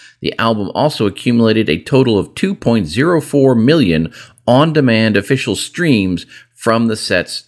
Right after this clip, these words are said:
tracks. And we don't normally talk about this, um, but there, the, there's quite an extensive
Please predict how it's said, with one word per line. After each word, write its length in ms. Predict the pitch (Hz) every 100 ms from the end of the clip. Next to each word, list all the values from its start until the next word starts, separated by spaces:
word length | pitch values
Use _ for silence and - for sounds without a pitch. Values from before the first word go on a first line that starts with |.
| -
tracks. 640 | - 98 98 - - - - _ _ - - _ _ - _ -
And 280 | 127 127 143
we 60 |
don't 180 | 254 339
normally 280 | 220 147 113
talk 380 | - - 220 -
about 380 | 78 62 - -
this, 360 | - - - -
um, 680 | 85 85 82 78 78 78 -
but 400 | - 92 113 113
there, 300 | 113 110 107
the, 360 | - 104 104 - _ _ _ -
there's 240 | 117 117
quite 240 | - 330 370
an 120 | 123
extensive 800 | 82 - 135 127 107 95 85